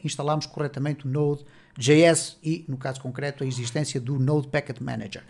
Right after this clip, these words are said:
Podem também ver a versão N P M traço V, eh, ok, aqui é um M, e ele vai-vos dizer qual é a versão que vocês têm instalada.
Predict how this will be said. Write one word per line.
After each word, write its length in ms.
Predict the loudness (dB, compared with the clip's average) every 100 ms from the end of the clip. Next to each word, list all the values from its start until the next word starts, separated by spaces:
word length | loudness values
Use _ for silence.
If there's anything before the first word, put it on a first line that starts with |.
| -20 -4
Podem 300 | 0 6 6
também 340 | 6 6 6 4
ver 320 | 6 4 4
a 140 | 2
versão 500 | 2 0 -2 0 0 0
N 240 | 2 2
P 240 | 0 0 2
M 300 | 2 0 -4 -10 -20 -20 -4
traço 400 | 2 2 2 -4
V, 380 | -4 4 4 4 -2 -14 -20 _ _ _ -4
eh, 280 | 0 0 -2 -12
ok, 180 | -10 -10 -10
aqui 400 | -14 -10 -10 -10 -8
é 80 | -8
um 240 | -4 0
M, 360 | 6 6 6 2 -8 -20 _ _ -20 -20 -10 -8 -8 -12 -6
e 280 | 2 2 4
ele 100 | 4
vai-vos 400 | 4 4 2 -4
dizer 380 | -4 -2 0 -2
qual 220 | 0 2
é 140 | 2 4
a 120 | 4
versão 600 | 4 2 -2 -2 -2 -2 -8
que 220 | -6 -4 -4
vocês 380 | -6 -6 -6
têm 160 | -8 -10
instalada. 400 | -10 -14 -16